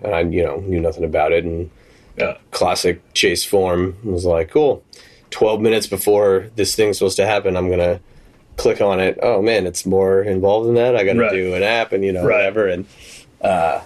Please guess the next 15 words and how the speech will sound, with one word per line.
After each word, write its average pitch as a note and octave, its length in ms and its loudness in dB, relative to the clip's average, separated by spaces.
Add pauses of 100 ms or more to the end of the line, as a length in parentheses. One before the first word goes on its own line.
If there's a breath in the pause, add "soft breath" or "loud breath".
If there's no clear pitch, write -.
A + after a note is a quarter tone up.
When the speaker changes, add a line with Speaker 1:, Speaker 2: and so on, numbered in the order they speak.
(200)
Speaker 1:
yeah, A#2 300 0 (120)
so, F2+ 340 0
but G2+ 200 0
that G2 120 2
was F2+ 120 -2
fine. E2 300 0
And E2+ 140 0
then, D#2+ 260 0 (440)
you E2+ 80 -2
know, D2+ 100 -2
this D2+ 160 -6
guy D2+ 240 0
the D#2 100 0
other D#2 140 -2
day, D#2+ 340 -2